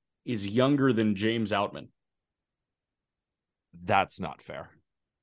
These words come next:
Speaker 1: He's a month younger than James Outman. Outman's gonna turn twenty-six on May fourteenth. Happy early birthday, James Outman.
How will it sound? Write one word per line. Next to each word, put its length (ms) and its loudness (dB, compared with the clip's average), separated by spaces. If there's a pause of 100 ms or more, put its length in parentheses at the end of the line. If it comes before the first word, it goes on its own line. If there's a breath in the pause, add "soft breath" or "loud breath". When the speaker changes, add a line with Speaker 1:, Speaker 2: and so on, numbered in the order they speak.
(160)
Speaker 1:
He's 140 -4
a 80 4
month 500 2
younger 380 2
than 180 0
James 320 -2
Outman. 400 -4
Outman's 320 -2
gonna 140 0
turn 240 2
twenty-six 720 -2
on 160 2
May 160 4
fourteenth. 640 -2
Happy 260 0
early 200 4
birthday, 360 0
James 260 -4
Outman. 360 -4